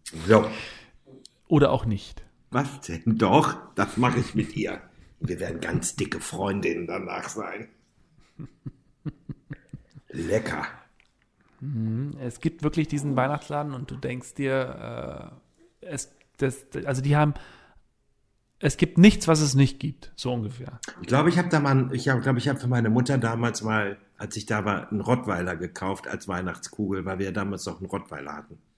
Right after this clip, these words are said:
Speaker 1: <laughs> Ich glaube, das war so. Ich glaube, ich, <laughs> wirklich.
Speaker 2: Stimmt, haben die. Die haben
Speaker 1: Die haben
Speaker 2: diese
Speaker 1: alle Hunde und,
Speaker 2: Rottweiler.
Speaker 1: ja,
Speaker 2: Ja,
Speaker 1: Hunde und
Speaker 2: stimmt.
Speaker 1: so. Das ist ganz putzig.
Speaker 2: Ja.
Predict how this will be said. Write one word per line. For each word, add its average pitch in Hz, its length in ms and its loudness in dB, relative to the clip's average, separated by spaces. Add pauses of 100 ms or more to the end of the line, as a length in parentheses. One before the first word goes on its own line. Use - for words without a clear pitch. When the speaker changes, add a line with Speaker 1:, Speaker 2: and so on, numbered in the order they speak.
(760)
Speaker 1:
<laughs> - 160 -2 (3750)
Ich 113 140 0
glaube, 147 300 0
das 131 260 -6
war 127 240 -4
so. 87 260 -12 (720)
Ich - 100 -20
glaube, 120 220 2
ich, 127 60 0
<laughs> 113 760 2
wirklich. 110 320 -2
Speaker 2:
Stimmt, 147 360 2
haben 160 220 4
die. 123 140 0
Die 117 140 2
haben 127 140 0
Speaker 1:
Die 127 100 6
haben 123 100 8
Speaker 2:
diese 113 100 4
Speaker 1:
alle 170 260 10
Hunde 185 340 8
und, 123 140 6
Speaker 2:
Rottweiler. 117 300 -2
Speaker 1:
ja, 135 60 8 (160)
Speaker 2:
Ja, 135 80 6
Speaker 1:
Hunde 180 280 6
und 104 60 2
Speaker 2:
stimmt. 117 160 2
Speaker 1:
so. 107 160 4
Das 120 200 0
ist 123 140 -8
ganz 147 200 -2
putzig. - 600 -6 (180)
Speaker 2:
Ja. 123 400 6